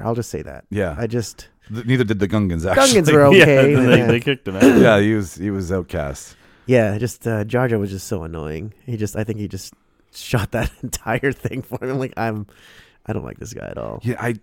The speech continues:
Speaker 2: do you think it's his voice, or do you think it's, like, do you think it's the language, like, the, the, his, his accent, I guess, or do you think it's his high pitched voice, or do you just think he's a useless character? Like, what is it?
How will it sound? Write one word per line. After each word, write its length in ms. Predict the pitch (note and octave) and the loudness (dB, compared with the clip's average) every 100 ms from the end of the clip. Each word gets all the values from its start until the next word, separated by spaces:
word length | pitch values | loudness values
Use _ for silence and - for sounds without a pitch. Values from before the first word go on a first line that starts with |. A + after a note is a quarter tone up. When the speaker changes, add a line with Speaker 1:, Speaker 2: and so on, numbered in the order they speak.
| - | -14
Speaker 2:
do 140 | G#2 | -8
you 80 | B2 | -6
think 240 | A#2 D#3+ F3 | -4 -4 -4
it's 140 | D3+ | -4
his 160 | A#2 F#2 | -6 -6
voice, 560 | C#2 E2+ F#2 F2 - | -6 -4 -4 -6 -10
or 100 | F#2+ | -10
do 120 | F2 F#2 | -6 -6
you 80 | |
think 340 | F2 - G#2 F2+ | -8 -6 -6 -6
it's, 460 | F2+ - - - _ _ _ _ F2+ E2+ _ | -8 -8 -14 -14 _ _ _ _ -18 -18 _
like, 200 | G2+ F2+ _ | -8 -8 _
do 120 | F2+ G2+ | -10 -8
you 40 | |
think 200 | F2+ G2+ | -4 -6
it's 100 | F#2 | -6
the 100 | F#2 | -6
language, 520 | E2+ G2 G2+ G2+ E2+ | -6 -4 -4 -6 -8
like, 160 | E2+ E2 | -12 -14
the, 140 | - A#1 | -16 -20
the, 100 | C#2 | -16
his, 220 | C#2+ E2+ C#2 | -12 -12 -10
his 160 | E2 D#2+ | -12 -10
accent, 480 | E2 E2 - F#2+ E2+ | -10 -10 -8 -8 -8
I 80 | F2 | -10
guess, 340 | E2 F#2 - - _ _ _ - | -8 -8 -8 -16 _ _ _ -6
or 100 | G2 | -4
do 120 | F2+ | -4
you 60 | |
think 180 | E2+ F#2 | -4 -6
it's 160 | E2 - | -6 -10
his 160 | D#2+ | -12
high 160 | - F2 | -8 -10
pitched 260 | - E2+ - | -8 -10 -6
voice, 320 | F2+ G2 - | -4 -4 -6
or 40 | |
do 80 | G2 | -6
you 40 | C3 | -4
just 160 | B2+ | -4
think 140 | B2+ G#2 | -4 -4
he's 140 | F#2 | -4
a 20 | |
useless 320 | F2+ F#2 D2+ | -4 -6 -8
character? 460 | - - A#2 - C#2+ | -10 -4 -4 -6 -10
Like, 160 | D2 F#2+ | -8 -6
what 120 | G#2+ | -4
is 140 | G#2+ | -2
it? 160 | G#2+ | -4